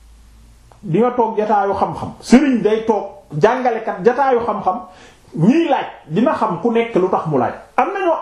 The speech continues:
kiy laaj laajub diingat, day détecter léegi. Mooy mu, bu vigilant wee, bu vigilant wee, yàgg déglu réponse, yàgg xam nit ñi, rien que loolu rek,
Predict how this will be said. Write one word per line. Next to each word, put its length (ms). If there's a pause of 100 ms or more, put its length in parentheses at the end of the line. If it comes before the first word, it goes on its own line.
kiy 200
laaj 220
laajub 380
diingat, 300 (640)
day 220
détecter 560
léegi. 420 (1160)
Mooy 240
mu, 220
bu 180
vigilant 420
wee, 200 (720)
bu 160
vigilant 420
wee, 160 (440)
yàgg 440 (100)
déglu 360
réponse, 320
yàgg 280
xam 260
nit 100
ñi, 280 (340)
rien 400
que 40
loolu 280
rek, 100